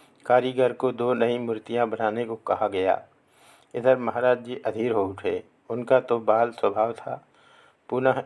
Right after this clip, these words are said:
एक तार आया, "हाथी दांत की मूर्तियों का क्या हुआ?"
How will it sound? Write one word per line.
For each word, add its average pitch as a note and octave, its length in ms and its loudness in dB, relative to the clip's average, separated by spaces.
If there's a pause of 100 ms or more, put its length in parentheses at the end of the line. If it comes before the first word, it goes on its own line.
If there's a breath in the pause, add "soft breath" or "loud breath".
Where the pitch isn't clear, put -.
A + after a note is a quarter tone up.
एक A#2+ 200 -4
तार A#2 300 4
आया, G#2+ 400 -4 (300)
"हाथी A#2+ 360 0
दांत A#2+ 320 4
की A#2+ 100 -6
मूर्तियों A#2 500 -6
का A2+ 140 -2
क्या G#2+ 260 0
हुआ?" F#2 380 0